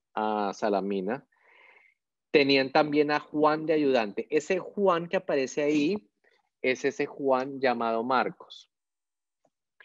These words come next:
Hechos trece trece. Habiendo zarpado de Pafos, Pablo y sus compañeros arribaron a Perge de Panfilia. Pero Juan, o sea, ese Juan Marcos, apartándose de ellos, volvió a Jerusalén.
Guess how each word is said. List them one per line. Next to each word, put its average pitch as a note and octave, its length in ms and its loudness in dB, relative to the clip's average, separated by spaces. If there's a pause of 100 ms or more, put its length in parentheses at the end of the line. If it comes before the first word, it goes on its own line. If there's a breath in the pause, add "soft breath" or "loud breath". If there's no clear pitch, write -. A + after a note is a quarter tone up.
(460 soft breath)
Hechos C3+ 420 -2
trece C#3 400 0
trece. - 540 0 (880 soft breath)
Habiendo C#3 500 4
zarpado C#3 580 0
de D#3+ 140 0
Pafos, D#3 680 -4 (260)
Pablo C#3 600 -2
y C#3 100 -10
sus D3 240 -16
compañeros C#3+ 880 -4
arribaron B2 640 -2
a C3+ 180 -8
Perge A2 420 -2
de B2+ 120 -4
Panfilia. A#2+ 720 -4
Pero D#3+ 240 4
Juan, D3 460 0
o C3 100 -8
sea, A2+ 280 -2
ese C3+ 200 -4
Juan C#3 640 0
Marcos, C#3 720 -4 (300 soft breath)
apartándose A#2 840 -2
de A2+ 180 4
ellos, C#3 260 -4
volvió G#2 400 -2
a F2 40 -10
Jerusalén. A2+ 760 -2